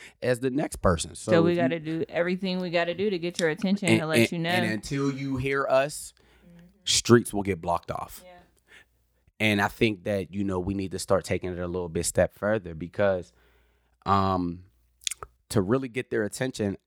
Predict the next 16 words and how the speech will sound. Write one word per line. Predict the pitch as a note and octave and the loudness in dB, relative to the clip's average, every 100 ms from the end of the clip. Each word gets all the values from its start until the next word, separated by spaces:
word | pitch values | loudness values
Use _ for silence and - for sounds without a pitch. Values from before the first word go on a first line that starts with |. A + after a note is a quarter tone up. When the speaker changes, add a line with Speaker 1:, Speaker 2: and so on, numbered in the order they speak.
| - | -2
Speaker 1:
I, | G2+ A#2 - - | 2 2 -2 -2
I | A#2 | 0
would | B2 A#2+ | 0 -4
argue | A2 B2+ A2+ A2 | -2 -2 -4 -4
that | G#2+ G#2 F#2+ _ | -2 -2 -4 _
it | G#2+ F#2+ | -6 -4
needs | A2 A2+ A2+ F2 | -2 -2 -2 -6
to | G2+ | -6
be | F2 G#2 G#2 F#2+ F#2+ - - _ | -2 -2 -2 -4 -10 -20 -20 _
a | F#2 | -2
lot | E2+ F2+ G#2 | 0 0 0
more | A2 A2 | 0 -2
protesting | - A2+ G2+ G#2 G2+ - G2+ | -2 -4 -2 -6 -6 -2 -2
in | F#2 G2+ | -2 -2
the | F#2+ | 0
streets, | G#2 - A2 B2 - | -2 -2 -2 -4 -4